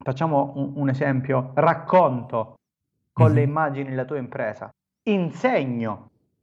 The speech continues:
Speaker 1: Cioè, ha già una identificazione fortissima, quindi lei ha nome, semplicemente. Il suo, chiamiamolo slogan,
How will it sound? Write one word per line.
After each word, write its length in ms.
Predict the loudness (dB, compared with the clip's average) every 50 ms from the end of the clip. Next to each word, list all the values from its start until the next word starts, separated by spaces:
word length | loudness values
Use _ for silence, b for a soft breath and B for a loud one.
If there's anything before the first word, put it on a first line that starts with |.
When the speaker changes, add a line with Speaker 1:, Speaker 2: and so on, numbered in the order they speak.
| _ _ _ _ _ _ _ _ _ _ _ _ -20 -20 _ -18 -10
Speaker 1:
Cioè, 260 | -4 -4 -4 -4 -6 -16 _ _ _ _ _ 6 6
ha 140 | 6 6 4
già 560 | 2 4 4 4 4 4 2 0 -2 -8 -18 -8 _
una 640 | -2 0 0 0 0 2 2 2 2 2 0 -2 -4 -6
identificazione 800 | -4 -2 -2 -2 -4 -4 -6 -4 -4 -4 -4 -2 -2 -2 0 0
fortissima, 540 | 0 -2 -2 -2 -4 -6 -4 -4 -4 -4
quindi 260 | 2 2 2 2 4 2
lei 180 | 4 4 4
ha 220 | 4 4 2 0 0
nome, 460 | 2 2 4 4 2 0 -2 -6 -10 -18 _ _ _ _ _ _ _ _
semplicemente. 720 | _ -6 -4 -4 -4 -2 -2 -2 -2 -4 -6 -8 -12 -14 b b b b b b _ _ _ _ _ _ _ _ _
Il 160 | 4 4 4
suo, 440 | 2 0 2 4 6 6 6 4 4
chiamiamolo 460 | 2 2 4 4 4 4 4 4 4
slogan, 1000 | 4 2 4 4 4 6 4 4 0 -2 -2 -2 -4 -6 -6 -6 -10 -12 -16 -20